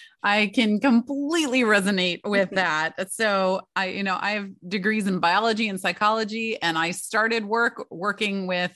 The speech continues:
Speaker 1: humpback whales, and I was an animal
Speaker 2: <laughs>
Speaker 1: behavior specialist, uh, with marine mammals. And now I work with,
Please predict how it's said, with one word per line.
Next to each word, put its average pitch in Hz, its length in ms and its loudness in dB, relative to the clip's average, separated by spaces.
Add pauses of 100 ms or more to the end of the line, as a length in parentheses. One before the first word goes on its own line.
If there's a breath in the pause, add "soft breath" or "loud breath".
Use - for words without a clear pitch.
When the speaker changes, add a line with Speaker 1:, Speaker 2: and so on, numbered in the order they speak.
(140)
Speaker 1:
humpback 226 480 0
whales, 240 520 -2
and 156 120 -4
I 165 80 -2
was 170 160 -6
an 185 240 -4
animal 226 300 0
Speaker 2:
<laughs> 220 120 0
Speaker 1:
behavior 226 440 -2
specialist, 233 760 -2 (440 loud breath)
uh, 202 280 2
with 202 200 -2
marine 208 240 0
mammals. 185 480 -2
And 185 300 -2
now 185 440 0
I 190 160 -2
work 175 320 -6
with, 165 320 -2